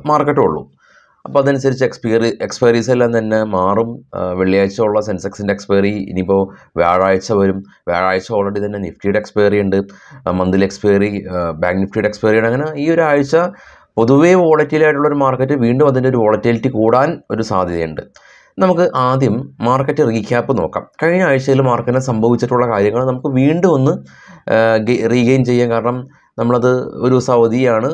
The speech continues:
അപ്പോൾ വീണ്ടും നമ്മൾ അതിൻ്റെ ഒരു ടച്ചും കാര്യങ്ങളൊക്കെ വിട്ടുപോയിട്ടുണ്ടാവാം. Nifty നമുക്ക്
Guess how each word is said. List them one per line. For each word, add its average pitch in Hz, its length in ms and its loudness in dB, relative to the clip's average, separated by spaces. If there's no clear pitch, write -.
അപ്പോൾ 117 260 -2
വീണ്ടും 123 260 0
നമ്മൾ 120 200 2
അതിൻ്റെ 117 220 -2
ഒരു 120 120 -4
ടച്ചും 127 320 -4
കാര്യങ്ങളൊക്കെ 107 460 2
വിട്ടുപോയിട്ടുണ്ടാവാം. 143 760 2
Nifty 147 440 -6
നമുക്ക് 143 220 -4